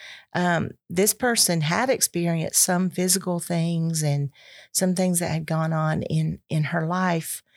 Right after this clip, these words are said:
Um, but the problem was not that God's promises weren't true,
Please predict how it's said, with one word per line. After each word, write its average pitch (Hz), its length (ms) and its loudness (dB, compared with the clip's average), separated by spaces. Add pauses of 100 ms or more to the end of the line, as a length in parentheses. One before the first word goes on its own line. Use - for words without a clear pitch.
(440)
Um, 185 440 0
but 202 240 0
the 196 80 2
problem 196 640 -2
was 160 280 0 (200)
not 180 440 0
that 175 220 -2
God's 156 320 0
promises 170 600 0
weren't 151 220 -4
true, - 440 -6